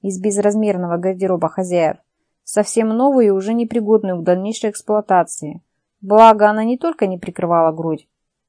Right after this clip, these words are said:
но и была основательно закапана кровью моей и моего противника. Я подняла голову и посмотрела на лицо этого человека.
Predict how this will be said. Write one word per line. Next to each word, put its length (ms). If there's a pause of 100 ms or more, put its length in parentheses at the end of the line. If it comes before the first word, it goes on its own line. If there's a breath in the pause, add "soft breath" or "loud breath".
(220)
но 180
и 60
была 240
основательно 600
закапана 520
кровью 560
моей 400
и 20
моего 320
противника. 720 (1120)
Я 160
подняла 440
голову 500
и 140
посмотрела 560
на 160
лицо 300
этого 220
человека. 580